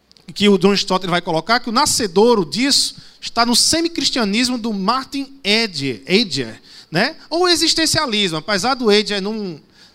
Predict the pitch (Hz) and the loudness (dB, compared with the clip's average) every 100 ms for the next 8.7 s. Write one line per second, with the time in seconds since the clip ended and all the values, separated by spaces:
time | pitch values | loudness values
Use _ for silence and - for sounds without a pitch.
0 | - 208 285 254 185 - - - 214 226 | -6 -4 0 0 0 -4 -6 -4 -2 -2
1 | 214 214 165 170 170 165 180 - 180 160 | -2 -2 0 2 2 0 -2 -2 -2 0
2 | 156 156 170 165 165 165 165 151 151 165 | -2 -2 -2 0 2 2 0 0 -2 -2
3 | 160 156 135 226 240 - - - - - | 0 0 2 2 0 -4 -16 -18 -6 2
4 | 320 392 302 240 220 269 269 - 208 190 | 4 4 2 2 0 -2 0 0 0 0
5 | 233 202 190 220 262 269 - - _ - | 2 4 4 2 -2 -6 -14 -20 _ -2
6 | 220 - 214 220 226 240 262 269 277 - | 0 2 2 2 2 2 4 4 2 0
7 | 320 - 339 226 156 - - - - - | 0 0 -2 -2 -2 -4 -10 -20 -20 -20
8 | - 196 226 233 156 131 | -2 2 4 4 2 0